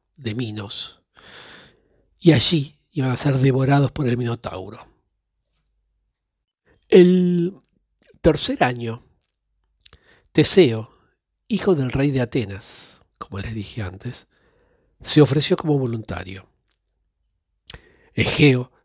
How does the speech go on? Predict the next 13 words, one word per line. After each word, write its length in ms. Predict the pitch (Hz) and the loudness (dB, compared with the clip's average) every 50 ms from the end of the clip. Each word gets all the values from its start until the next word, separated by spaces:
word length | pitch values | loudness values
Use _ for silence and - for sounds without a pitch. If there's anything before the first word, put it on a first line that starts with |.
| _ _ | _ _
se 220 | - - - - 143 | -16 -8 -6 -4 -2
retorció 680 | - 135 127 - - 135 127 127 - - - 165 151 | -2 -4 -4 -2 -4 -4 -2 -2 -2 0 2 2 2
de 60 | 147 | 2
angustia. 680 | 139 147 139 135 123 - - - - 104 98 92 - - _ _ _ _ _ _ _ _ _ _ _ _ _ _ _ _ _ _ _ _ _ _ | 0 0 0 -2 -2 -4 -8 -12 -14 -14 -12 -14 -16 -20 _ _ _ _ _ _ _ _ _ _ _ _ _ _ _ _ _ _ _ _ _ _
"Hijo 360 | - 185 147 - - 175 160 | -2 -2 -2 2 4 4 4
mío, 600 | 143 160 170 185 202 190 156 123 110 110 - _ _ _ _ _ _ _ _ - | 4 2 2 2 4 4 2 2 -2 -6 -12 _ _ _ _ _ _ _ _ -4
no 120 | 156 156 | -4 -2
podré 240 | - 165 139 165 151 | 0 0 0 0 0
soportar 600 | - - 165 147 - - 139 139 - - 151 147 | 0 -2 -2 -4 -4 -6 -6 -4 -2 0 0 2
la 60 | 147 | 2
impaciencia 720 | 139 127 123 - 127 120 - - 160 156 151 147 - 156 | 0 -2 -2 -4 -4 -2 0 2 2 2 0 0 0 -2
de 80 | 139 127 | -2 -2
saber 440 | - - 131 135 143 143 151 - | 0 0 0 2 2 2 2 0